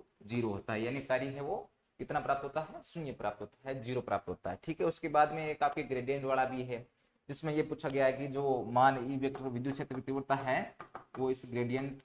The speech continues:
फाई के बराबर, इसका मान भी ये होता है। ठीक है,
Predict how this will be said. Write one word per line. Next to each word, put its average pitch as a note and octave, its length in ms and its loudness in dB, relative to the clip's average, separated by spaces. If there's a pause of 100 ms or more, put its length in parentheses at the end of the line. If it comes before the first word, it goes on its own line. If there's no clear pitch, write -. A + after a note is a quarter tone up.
(140)
फाई B2 240 0
के A#2+ 140 -2
बराबर, A2+ 360 2 (560)
इसका - 220 0
मान B2 200 2
भी C#3+ 120 -2 (460)
ये A2+ 180 -8 (100)
होता G2+ 220 -8
है। - 200 -16 (600)
ठीक D3+ 160 -6
है, G3 80 -6